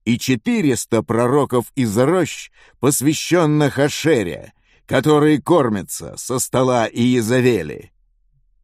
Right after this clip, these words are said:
Ахав послал гонцов по всему Израилю и собрал пророков на горе Кормил.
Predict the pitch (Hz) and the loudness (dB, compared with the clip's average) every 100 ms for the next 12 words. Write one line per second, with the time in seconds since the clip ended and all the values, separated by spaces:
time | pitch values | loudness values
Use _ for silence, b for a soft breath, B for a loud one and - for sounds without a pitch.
0 | _ _ - 101 - 120 117 - - 104 | _ _ -6 -6 -2 -2 -2 -4 -4 -4
1 | - 92 110 95 98 98 - 110 101 - | -2 -2 -2 0 -2 -2 -2 -4 -6 -6
2 | 92 - - 87 76 64 67 87 120 131 | -10 -8 -8 -6 -6 -10 -10 -6 -4 -2
3 | 117 107 98 - b b b 180 143 107 | -2 -2 -4 -8 b b b -4 -2 -4
4 | 87 87 95 92 85 - 71 73 104 127 | -4 -2 -2 -4 -6 -10 -12 -8 -6 -6
5 | 107 104 - _ _ 113 120 87 76 85 | -6 -8 -10 _ _ -2 -2 -2 -6 -6
6 | 80 - 73 62 52 50 50 | -8 -10 -14 -14 -16 -18 -20